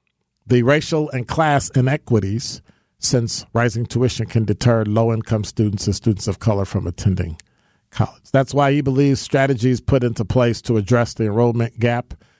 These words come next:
Um, he believes this should be a collaborative effort involving educational institutions, policymakers, community organizations, and,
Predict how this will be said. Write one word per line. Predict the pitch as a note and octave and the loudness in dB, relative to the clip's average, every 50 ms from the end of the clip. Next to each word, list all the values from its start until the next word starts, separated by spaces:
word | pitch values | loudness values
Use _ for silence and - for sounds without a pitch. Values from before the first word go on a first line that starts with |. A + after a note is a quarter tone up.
| _ _ _ _ _ _ - | _ _ _ _ _ _ -2
Um, | G2+ G2 G2 F#2+ G2 G2 G2 F2+ - - _ _ _ _ _ _ _ _ _ _ _ _ _ _ _ _ _ _ _ _ _ _ _ _ _ _ _ _ | 0 0 2 2 2 2 2 0 -2 -6 _ _ _ _ _ _ _ _ _ _ _ _ _ _ _ _ _ _ _ _ _ _ _ _ _ _ _ _
he | - C#3 | 2 2
believes | C#3+ C3+ C3 C#3 C#3 B2+ A#2 | 2 2 2 2 2 2 2
this | C#3 B2 | 0 0
should | - - C3+ G#2+ | 0 0 0 2
be | A#2 C#3 C3 | 2 4 4
a | B2 A#2+ _ _ _ _ _ _ _ _ _ _ _ _ _ _ | 2 0 _ _ _ _ _ _ _ _ _ _ _ _ _ _
collaborative | - - C#3 D#3 F#3 G3+ F#3+ F3 C#3 B2 G#2 | 0 2 2 4 2 2 0 -2 -4 -4 -4
effort | A#2 G#2 G#2 - - A2+ A2+ - _ _ _ _ | -6 -8 -8 -6 -6 -6 -6 -8 _ _ _ _
involving | - A2+ A2 G2+ B2 A#2+ A#2+ A2 G2 A2+ G#2 G#2 - | -4 -2 0 2 2 2 2 2 0 -2 -2 -2 0
educational | C3 A#2+ F#2+ A2+ - - C#3+ C3 - C3+ C3 | -2 -2 -2 -4 -4 -2 -2 -2 -4 -4 -6
institutions, | C3 A#2+ - B2+ A#2 - C#3+ C3+ - - B2 B2 | -6 -6 -6 -4 0 0 0 0 0 -4 -8 -6
policymakers, | A2+ - C#3+ B2 B2 B2 - - C3 A2 A#2+ A#2+ A2+ - - A2+ A2 A2 - - _ _ _ _ _ _ | -2 0 2 2 2 0 -2 -4 -4 -2 -2 -2 -2 -2 -2 -2 -2 -2 -4 -10 _ _ _ _ _ _
community | - - C3+ A#2+ A#2+ A#2+ A#2+ A#2 A#2 | -2 0 2 2 2 2 4 4 4
organizations, | A#2 A#2 A2 A2+ A2 G#2 G2 A2+ A2 G#2+ - - G#2+ G#2 G#2 F#2 | 4 2 2 0 -4 -4 -2 0 0 0 0 0 -2 0 0 0
and, | A2+ G2+ F#2+ F#2 - | 0 -2 -2 -2 -6